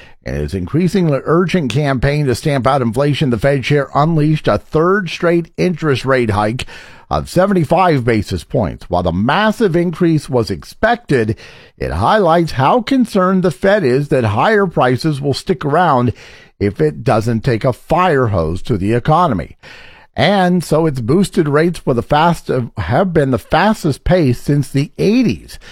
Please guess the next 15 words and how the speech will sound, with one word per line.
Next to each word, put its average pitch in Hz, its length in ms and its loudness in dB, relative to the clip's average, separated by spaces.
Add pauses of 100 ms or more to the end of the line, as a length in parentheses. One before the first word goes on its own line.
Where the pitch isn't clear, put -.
(400)
Now 120 180 0
the 185 80 0
country's 143 480 0
benchmark 156 720 0
interest 175 400 0
rate 127 180 2
has 123 220 0
reached 147 340 -2
its 131 160 0
highest 170 460 0
level 127 400 0
since 87 360 -6
two 87 200 -6
thousand 80 480 -4 (120)
eight. 160 360 -2